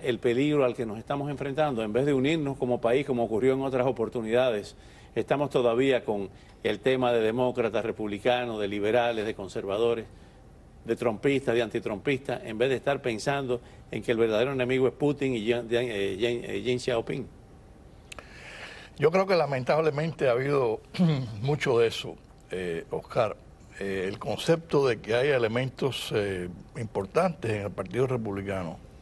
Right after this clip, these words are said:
Speaker 2: y en el Demócrata también, aunque a menos, eh, menos, eh, de menos envergadura, que se hayan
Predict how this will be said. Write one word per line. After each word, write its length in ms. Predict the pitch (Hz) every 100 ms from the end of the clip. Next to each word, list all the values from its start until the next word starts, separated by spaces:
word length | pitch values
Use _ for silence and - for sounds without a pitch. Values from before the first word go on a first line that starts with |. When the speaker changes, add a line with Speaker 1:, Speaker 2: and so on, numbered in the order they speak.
| - - - - - - - - - - -
Speaker 2:
y 80 |
en 60 | 160
el 100 | 151
Demócrata 440 | 170 240 233 214
también, 400 | 190 214 226 120 101
aunque 400 | 107 98 104 - - - - - - - -
a 80 | 110
menos, 500 | 120 127 123 - 117
eh, 180 | 104 101
menos, 440 | 110 117 113 - -
eh, 220 | 98 92 - - - - - - -
de 140 | 98
menos 280 | 104 110 113 107
envergadura, 640 | 110 110 107 101 104 101 98 - - - - - - - -
que 160 | 127
se 160 | - 147
hayan 320 | 165 170 160